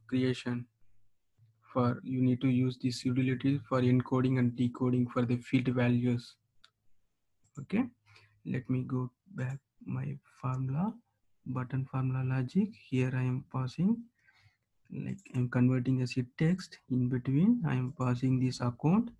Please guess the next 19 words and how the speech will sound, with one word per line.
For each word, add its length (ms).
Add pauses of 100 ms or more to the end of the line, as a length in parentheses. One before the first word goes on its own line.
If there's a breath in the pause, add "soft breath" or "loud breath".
(380 soft breath)
closed 400
date. 320
This 160
is 40
the 100
closed 340
date 200
is 140
here, 140
one 140
of 140
the 80
custom 480
field 300 (120)
from 160
my 120
account 400
ob-, 120 (380)
object. 420